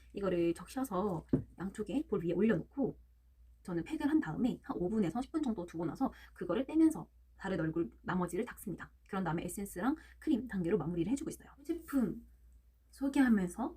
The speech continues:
이렇게 소개해주고 싶은 아이는 바로바로 이런 포미 에센스예요. 어, 요즘 제가 탄력을 잃기도 했고 모공이 좀 넓어지기도 해서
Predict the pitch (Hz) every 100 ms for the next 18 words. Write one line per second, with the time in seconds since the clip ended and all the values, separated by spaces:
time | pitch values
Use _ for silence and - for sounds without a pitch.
0 | - - _ 254 277 359 - - 277 254
1 | 247 185 180 170 - 226 240 - 185 175
2 | 170 208 330 - 190 180 156 - - -
3 | 214 196 208 208 208 202 202 226 - -
4 | - - - - - - - - - -
5 | - _ - - 370 330 208 - 208 -
6 | 175 170 160 - _ - 190 196 226 247
7 | 233 180 - 330 339 330 175 180 - 262
8 | 233 285 - - 269 160 156 208 233 220
9 | 220 170 156 202 208 - - 156 180 220
10 | 214 262 190